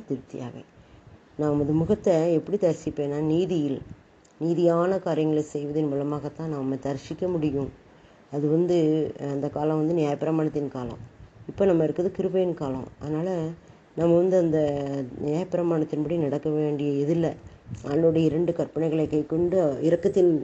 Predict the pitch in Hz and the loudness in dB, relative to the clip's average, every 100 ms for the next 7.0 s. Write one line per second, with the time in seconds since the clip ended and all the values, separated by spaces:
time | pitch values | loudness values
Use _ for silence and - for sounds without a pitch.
0 | - - 147 165 165 175 156 143 170 160 | -4 -8 -2 2 4 4 2 2 0 -2
1 | - - - - - - _ - 175 165 | -6 -18 -20 -20 -20 -20 _ 2 4 6
2 | 170 185 170 170 160 139 151 202 165 147 | 4 4 4 2 0 0 0 0 -2 0
3 | 156 190 185 180 196 202 160 156 151 170 | 2 2 4 2 2 0 0 2 0 -2
4 | - 160 160 160 156 151 160 160 156 147 | -2 0 0 2 2 2 0 0 0 0
5 | 143 175 - 170 156 151 160 139 135 - | -4 -4 -4 -4 -4 -4 -4 -6 -8 -10
6 | 131 - - - - - - 147 165 | -12 -14 -16 -14 -14 -14 -2 2 2